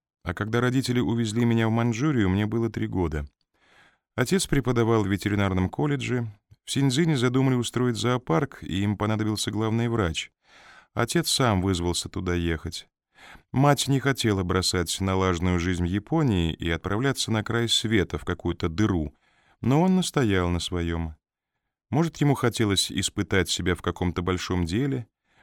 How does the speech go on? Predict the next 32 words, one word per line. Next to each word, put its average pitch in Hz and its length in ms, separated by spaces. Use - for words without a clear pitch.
более 92 300
значительном 90 760
по 90 80
сравнению 87 480
с - 100
тем, 113 260
чем 90 240
он 87 80
занимался 87 500
в 87 40
Японии. 80 680
Я 135 160
была 143 180
ещё 139 300
маленькой. 80 680
Япония, 147 600
Маньчжурия, 101 760
мне 160 200
было 160 200
всё 147 220
равно. 120 420
Мне 175 220
очень 196 220
нравилось 113 460
жить 92 260
в - 40
зоопарке. 85 760
От 95 160
отца 110 280
всегда 107 340
так - 220
пахло. 120 440